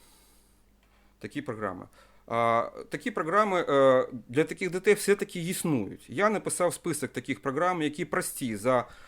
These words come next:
е, с-, прості та безкоштовні. Це, звичайно, програми Scratch, Roblox, Lightbot, Leoka та інші.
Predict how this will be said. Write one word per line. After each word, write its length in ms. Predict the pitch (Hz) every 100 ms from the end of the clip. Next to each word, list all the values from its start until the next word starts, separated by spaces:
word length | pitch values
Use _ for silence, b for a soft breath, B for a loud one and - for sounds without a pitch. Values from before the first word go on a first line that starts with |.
| B B B -
е, 300 | 120 117 113
с-, 140 | 113 -
прості 420 | 165 160 - 151
та 160 | - 185
безкоштовні. 680 | 160 - 151 - 107 90 92
Це, 180 | 226
звичайно, 480 | 185 170 - 170 156
програми 420 | 147 131 135 127
Scratch, 560 | 127 - 151 165 151 139
Roblox, 440 | 151 147 135 135
Lightbot, 640 | 123 127 123 113 143 143 147
Leoka 640 | 120 131 123 120 139 143
та 140 | 135
інші. 520 | 123 113 101 - 92